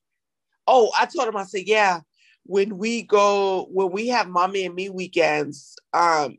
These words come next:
I'm hiring an in-house chef. They're gonna come to us." And he's like, "Really, Ma?" And I'm like,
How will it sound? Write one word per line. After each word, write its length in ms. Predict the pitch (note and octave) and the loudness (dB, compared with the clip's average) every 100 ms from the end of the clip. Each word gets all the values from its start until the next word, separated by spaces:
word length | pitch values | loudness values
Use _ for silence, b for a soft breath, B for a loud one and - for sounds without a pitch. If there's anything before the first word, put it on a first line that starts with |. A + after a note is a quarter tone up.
| - | -4
I'm 120 | G3+ | -4
hiring 540 | B3 D#3+ F3+ F3 E3+ | -2 0 0 0 -4
an 60 | D#3+ - | -6 -4
in-house 440 | F3+ - D#3 D#3 | -6 -4 -4 -4
chef. 400 | - - D3+ - - _ _ _ _ _ _ _ | -8 -4 -4 -6 -16 _ _ _ _ _ _ _
They're 120 | - F#3+ | 0 2
gonna 180 | G3+ | 2
come 240 | F3+ A3+ D#3+ | 0 -6 -4
to 80 | D#3+ | -2
us." 480 | D#3 - - - _ _ _ _ _ - | -2 -6 -14 -20 _ _ _ _ _ -2
And 160 | G3 | 0
he's 220 | G3+ G#3 | 2 0
like, 200 | F#3+ F#3 D#3 | 0 0 0
"Really, 300 | D3 D#3 D#3+ | -4 -2 -2
Ma?" 320 | D3+ D3+ - - _ - | 0 -2 -4 -12 _ -2
And 140 | G3 | 0
I'm 80 | G#3+ | 4
like, 160 | A3 | 2